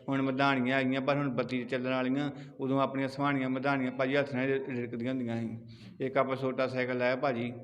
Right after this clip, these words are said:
Speaker 1: ਇੱਕ ਆਪਾਂ ਚਰਖੇ ਲਾਏ ਭਾਈ ਦੋ, ਇੱਕ ਪਿੱਛੇ ਲਾਇਆ, ਇੱਕ ਗਾੜੀ ਲਾਇਆ, ਹਾਂਜੀ। ਤੇ ਹੁਣ ਤੇ ਚਰਖਾ ਚਲੋ ਤੁਹਾਨੂੰ ਪਤਾ ਵੀ ਟਾਵਾਂ ਟਾਵਾਂ ਹੀ ਆ। ਤੇ ਕੱਚੇ ਘਰਾਂ ਦੇ ਪ੍ਰਿੰਟ ਲਾਏ, ਜੋ ਪਹਿਲਾਂ ਕੱਚੇ ਘਰ ਹੁੰਦੇ ਸੀ, ਨਾਲ ਕਿਸਾਨਾਂ ਦੇ ਪ੍ਰਿੰਟ ਆ, ਜਿੱਦਾਂ ਹੁਣ ਬਲਦ ਪਹਿਲਾਂ ਕਿਸਾਨ ਵਾਹੁੰਦੇ ਹੁੰਦੇ ਸੀ, ਹੁਣ ਤੇ ਸਮਾਂ ਚੱਲ ਪਿਆ, ਚਲੋ ਸੰਦ ਵਾਧੂ ਬਣ ਗਏ, ਟਰੈਕਟਰ ਆ ਗਏ ਹੁਣ।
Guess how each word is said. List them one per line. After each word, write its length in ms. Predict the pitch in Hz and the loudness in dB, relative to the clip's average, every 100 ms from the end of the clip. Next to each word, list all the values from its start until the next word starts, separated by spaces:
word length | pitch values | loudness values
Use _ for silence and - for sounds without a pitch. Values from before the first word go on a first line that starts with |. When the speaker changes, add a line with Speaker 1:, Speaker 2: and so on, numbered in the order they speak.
| - - - - - - _ - | -16 -20 -20 -20 -20 -20 _ -6
Speaker 1:
ਇੱਕ 200 | 135 139 | -2 4
ਆਪਾਂ 200 | 139 139 | 4 4
ਚਰਖੇ 340 | 135 123 156 | 0 0 2
ਲਾਏ 200 | 147 135 | 4 4
ਭਾਈ 200 | 131 131 | 4 2
ਦੋ, 180 | 123 131 | 2 -2
ਇੱਕ 120 | 127 | -2
ਪਿੱਛੇ 320 | 131 123 135 | -6 -4 -2
ਲਾਇਆ, 160 | 131 135 | 0 0
ਇੱਕ 80 | 139 | 0
ਗਾੜੀ 260 | 131 120 | 0 0
ਲਾਇਆ, 220 | 123 120 127 | 0 0 0
ਹਾਂਜੀ। 260 | 123 110 104 - - - | 0 -4 -8 -16 -20 -12
ਤੇ 100 | - | -6
ਹੁਣ 220 | 131 143 135 | 0 0 0
ਤੇ 80 | |
ਚਰਖਾ 340 | 127 131 127 151 | 0 0 2 0
ਚਲੋ 200 | 139 139 | 2 0
ਤੁਹਾਨੂੰ 240 | 143 139 | 0 -2
ਪਤਾ 160 | 117 131 | 0 -2
ਵੀ 80 | 135 | 0
ਟਾਵਾਂ 280 | 131 123 | 0 0
ਟਾਵਾਂ 240 | 117 120 123 | 0 -2 0
ਹੀ 120 | 127 | -2
ਆ। 200 | 120 117 117 - - - | -2 -6 -8 -14 -18 -16
ਤੇ 80 | 131 | -16
ਕੱਚੇ 400 | - 147 135 139 | -8 -6 0 2
ਘਰਾਂ 220 | 143 147 | 4 4
ਦੇ 80 | 135 | 2
ਪ੍ਰਿੰਟ 280 | 120 123 123 | 2 0 2
ਲਾਏ, 220 | 139 131 | 4 4
ਜੋ 140 | 131 | 4
ਪਹਿਲਾਂ 260 | 123 127 139 | 0 0 0
ਕੱਚੇ 280 | 139 127 131 | -2 -4 -2
ਘਰ 200 | 143 131 | 0 0
ਹੁੰਦੇ 260 | 131 117 123 | -2 -2 0
ਸੀ, 360 | 127 117 120 - - - | -2 -4 -10 -16 -18 -4
ਨਾਲ 200 | 131 131 | 0 2
ਕਿਸਾਨਾਂ 400 | 131 - 131 131 | 0 -4 -2 0
ਦੇ 80 | 131 | 0
ਪ੍ਰਿੰਟ 320 | 131 131 135 | 0 0 2
ਆ, 80 | 139 | 0
ਜਿੱਦਾਂ 280 | 131 127 135 | 0 -2 -2
ਹੁਣ 100 | 127 | 0
ਬਲਦ 300 | 123 120 131 | -2 -2 -4
ਪਹਿਲਾਂ 280 | 135 135 | -4 -6
ਕਿਸਾਨ 300 | 131 135 131 | -6 -6 -4
ਵਾਹੁੰਦੇ 240 | 123 123 135 | -2 -2 -2
ਹੁੰਦੇ 200 | 131 123 | -2 0
ਸੀ, 200 | 127 127 - - - | -2 -4 -12 -10 -6
ਹੁਣ 100 | 131 | -2
ਤੇ 100 | 135 | -2
ਸਮਾਂ 300 | 127 131 131 | 0 0 2
ਚੱਲ 260 | 131 127 | 2 2
ਪਿਆ, 140 | 117 135 | 2 -2
ਚਲੋ 240 | 127 135 | 0 -2
ਸੰਦ 300 | 131 131 127 | -2 -2 -2
ਵਾਧੂ 320 | 123 127 127 | 0 -2 -2
ਬਣ 180 | 135 135 | -4 -2
ਗਏ, 80 | 127 | -2
ਟਰੈਕਟਰ 320 | 127 127 120 | 0 -2 0
ਆ 100 | 127 | 0
ਗਏ 140 | 120 131 | 0 0
ਹੁਣ। 360 | 127 110 117 | -2 -4 -8